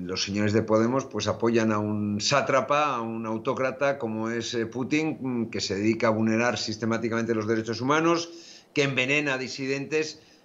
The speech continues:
eh, cuando no los ordena ejecutar, y ese es, eh, Podemos. Podemos siempre ha sido fan de todas las, eh, autocracias o dictaduras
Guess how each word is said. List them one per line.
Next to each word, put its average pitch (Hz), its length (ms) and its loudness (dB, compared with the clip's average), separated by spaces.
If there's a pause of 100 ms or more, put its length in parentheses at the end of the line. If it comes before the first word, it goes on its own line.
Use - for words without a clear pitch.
(100)
eh, 113 420 0
cuando 110 340 -2
no 120 180 -4
los 117 460 -2
ordena 113 600 4
ejecutar, 120 640 2 (340)
y 107 320 -4
ese 117 460 2
es, 110 220 0
eh, 101 360 -2
Podemos. 113 460 0
Podemos 110 400 -2
siempre 110 260 0
ha 110 40 6
sido 113 280 2
fan 117 280 0
de 135 100 0
todas 113 300 4
las, 104 360 2
eh, 104 200 -2 (260)
autocracias 135 720 2
o 135 60 -2
dictaduras 117 720 -2